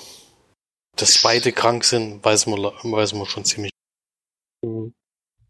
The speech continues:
Speaker 2: Und sie wird den Film auch sehr weiterempfehlen. Gibt acht von zehn, acht Komma fünf von zehn Leinwandperlen. Und die anderen Kommentare, die sie s-, da als Mail geschrieben hat, hat er jetzt nochmal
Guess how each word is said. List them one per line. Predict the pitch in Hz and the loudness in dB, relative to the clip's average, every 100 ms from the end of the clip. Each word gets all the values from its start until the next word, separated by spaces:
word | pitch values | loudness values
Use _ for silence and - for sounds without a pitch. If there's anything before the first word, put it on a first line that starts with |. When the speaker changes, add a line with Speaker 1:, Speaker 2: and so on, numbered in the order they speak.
| _ _ _ _ _ _ _ _ _ - | _ _ _ _ _ _ _ _ _ 0
Speaker 2:
Und | 127 | 2
sie | - | 4
wird | 123 | 4
den | 117 | 4
Film | 127 123 | 4 2
auch | 117 | 2
sehr | - 117 | 2 4
weiterempfehlen. | 117 113 - 117 110 | 4 2 2 0 0
Gibt | 113 - | -4 -6
acht | 120 - | -8 -4
von | 117 | -4
zehn, | 110 120 | -4 -2
acht | 120 - | -2 0
Komma | 135 123 | 0 0
fünf | 135 - | 0 -2
von | 120 | -4
zehn | 120 117 | -2 0
Leinwandperlen. | 117 120 117 123 120 - _ _ _ _ _ _ _ _ _ _ _ _ - | 0 -2 -6 -6 -6 -10 _ _ _ _ _ _ _ _ _ _ _ _ 2
Und | 123 | 4
die | 123 | 4
anderen | 139 | 2
Kommentare, | 127 135 120 131 135 127 | 4 2 4 4 4 2
die | 123 | -2
sie | 127 | 0
s-, | - - - | 0 -2 -2
da | 131 | -2
als | 120 - | -2 0
Mail | 131 143 | 4 4
geschrieben | 139 - 131 123 | 4 0 0 -2
hat, | 127 | 0
hat | 120 | -2
er | 123 | -2
jetzt | - 127 127 | -4 -4 -2
nochmal | 120 127 | -2 -2